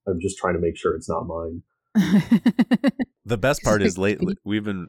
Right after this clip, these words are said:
Speaker 3: we've been playing one game in particular that I think Natasha and I are gonna review coming up, and, uh, and it's happened, like, the last couple times we played. I've just been like, "Whose turn is it?" And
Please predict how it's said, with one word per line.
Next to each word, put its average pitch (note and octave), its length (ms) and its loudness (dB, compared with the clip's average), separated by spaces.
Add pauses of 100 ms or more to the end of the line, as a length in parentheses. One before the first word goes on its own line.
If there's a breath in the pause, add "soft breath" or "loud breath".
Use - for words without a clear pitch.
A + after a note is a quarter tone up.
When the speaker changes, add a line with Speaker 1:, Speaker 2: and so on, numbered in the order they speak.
(140)
Speaker 3:
we've F#2+ 140 -6
been F#2 120 -8
playing F2+ 320 -2
one E2+ 200 -4
game E2+ 200 -2
in D#2 100 -8
particular C#2+ 840 -6
that D2+ 420 -4
I E2 100 -8
think D#2+ 240 -10
Natasha D2+ 400 -8
and D2 60 -8
I C#2+ 60 -6
are C#2+ 100 -6
gonna C#2+ 180 -10
review C#2+ 340 -10
coming D2 300 -8
up, C#2+ 240 -8 (100)
and, D2+ 400 -6
uh, C2+ 340 -4 (880)
and G2+ 120 0
it's G#2 200 -4
happened, G2+ 480 -2
like, E2+ 200 -2
the E2+ 100 -6
last E2 240 -2
couple D#2+ 200 -6
times E2 220 -4
we D#2 100 -10
played. D#2 320 -4
I've D2+ 180 -8
just E2 180 -10
been E2+ 100 -12
like, F2 160 -6
"Whose G#3+ 160 -4
turn C#3+ 260 2
is F2 160 -4
it?" D2 220 -4
And D#2+ 180 -8